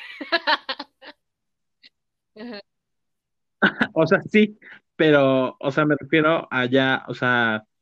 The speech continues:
Speaker 2: donde hay amor. Por ejemplo, un trío sería
Speaker 1: Ajá, sí,
Speaker 2: como
Speaker 1: sí, sí.
Speaker 2: algo
Speaker 1: Entonces, cuando es
Speaker 2: sexual, ¿no?
Speaker 1: poliamoroso, es que, pues, se quieren, ¿no? O sea, es una relación, solamente que son novios. Ajá, ex-, justo, justo, o sea, son novios, pero son entre tres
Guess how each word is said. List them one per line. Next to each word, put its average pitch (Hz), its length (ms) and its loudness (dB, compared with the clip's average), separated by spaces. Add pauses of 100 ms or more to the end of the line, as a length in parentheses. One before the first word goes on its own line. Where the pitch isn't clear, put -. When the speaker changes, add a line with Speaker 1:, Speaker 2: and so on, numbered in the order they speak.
(560)
Speaker 2:
donde 135 300 2
hay 160 120 4
amor. 127 340 2 (120)
Por 131 120 -2
ejemplo, 143 280 4
un 175 140 0
trío 170 460 2 (440)
sería 113 240 4
Speaker 1:
Ajá, 110 80 0
sí, 185 40 -12
Speaker 2:
como 127 260 -2
Speaker 1:
sí, 101 380 -2
sí. 87 40 -6 (100)
Speaker 2:
algo 120 160 -2
Speaker 1:
Entonces, 127 60 0
cuando - 200 -8
es - 40 -10
Speaker 2:
sexual, 123 240 2
¿no? 104 140 -2
Speaker 1:
poliamoroso, - 280 -14
es - 180 -20
que, 165 420 -20
pues, 170 120 -20
se 175 140 -20
quieren, 180 400 -12
¿no? 165 140 -20
O 190 40 -16
sea, 208 120 -14
es 202 80 -18
una 214 160 -10
relación, 220 680 -12
solamente 170 500 -16
que 151 420 -18
son 269 180 -6
novios. 247 560 -2 (260)
Ajá, 254 280 -6
ex-, - 180 -16
justo, 269 340 -6
justo, 262 240 -12
o 175 100 -10
sea, 202 220 -8
son 285 220 -10
novios, 277 500 -4
pero 156 220 -2
son 165 220 -14
entre 180 340 -8
tres - 400 -10